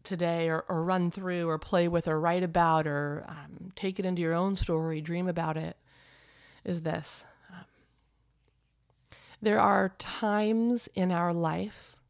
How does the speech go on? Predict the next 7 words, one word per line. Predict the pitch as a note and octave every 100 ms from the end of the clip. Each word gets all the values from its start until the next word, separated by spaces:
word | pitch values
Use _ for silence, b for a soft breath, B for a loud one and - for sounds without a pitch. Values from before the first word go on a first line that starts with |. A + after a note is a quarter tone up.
| _ _ b b b b
where | G3 F#3
something | - G#3+ A3 - A#3 G#3+
happens | G3 - F3 F3+ - G#3 A3+ A#3+ - - - B B B B
that | - -
provides | - G3+ F#3+ F3+ F#3 G3 G#3+ G#3+ G3+
us | G3+ F#3
such | - - G#3+ G#3 -